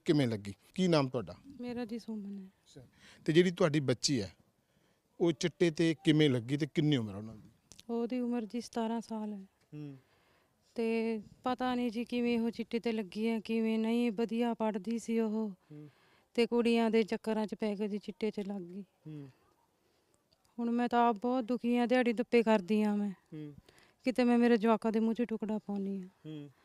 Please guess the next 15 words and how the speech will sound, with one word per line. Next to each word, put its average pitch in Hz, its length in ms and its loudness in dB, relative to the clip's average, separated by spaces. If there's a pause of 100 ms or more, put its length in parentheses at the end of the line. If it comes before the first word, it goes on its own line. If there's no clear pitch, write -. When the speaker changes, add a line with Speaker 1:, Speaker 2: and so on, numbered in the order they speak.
(720)
Speaker 2:
ਪਰ 226 240 2
ਜਿਹੜੇ 240 280 4
ਚਿੱਟੇ 247 480 6
ਆ 233 100 6
ਨੇ, 226 200 0 (240)
ਇਹਨੇ 262 260 4
ਮੇਰੀ 247 380 6
ਤੇ 247 120 4
ਮੇਰੇ 233 200 4
ਜਵਾਕਾਂ 220 340 0
ਦੀ 214 100 0
ਜ਼ਿੰਦਗੀ 196 380 -2
ਖਰਾਬ 196 340 -4
ਕਰਦੀ 190 360 -10
ਜੀ। 180 120 -14